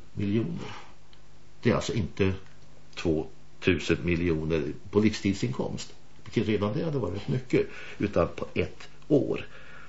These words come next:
Och han skapar alltså värden som gör att avkastningen på pengarna var fyrtio procent tvåtusen fyra,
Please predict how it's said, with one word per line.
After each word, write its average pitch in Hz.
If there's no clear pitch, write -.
Och -
han 95
skapar 98
alltså 82
värden 107
som 82
gör 78
att -
avkastningen 110
på 110
pengarna 78
var 71
fyrtio 131
procent 131
tvåtusen 131
fyra, 127